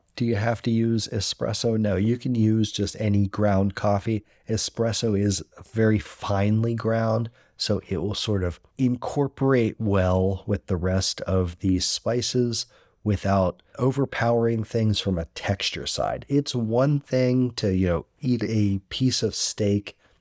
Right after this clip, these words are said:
that has a dry rub on it with espresso as the base. Um, texturally, you're not gonna get, it's not gonna differentiate much from the just natural crust you get from, like, the Maillard reaction or cooking over charcoal or whatever.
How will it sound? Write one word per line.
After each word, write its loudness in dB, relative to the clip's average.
that 0
has 0
a -4
dry 0
rub 2
on 0
it 0
with -2
espresso -2
as 0
the -2
base. 0
Um, -4
texturally, 0
you're 2
not -2
gonna 0
get, -4
it's -4
not 0
gonna -2
differentiate 0
much 0
from 0
the 0
just -6
natural 0
crust -6
you 0
get -2
from, 0
like, 0
the -2
Maillard 0
reaction -4
or -10
cooking -4
over -4
charcoal -4
or -2
whatever. 0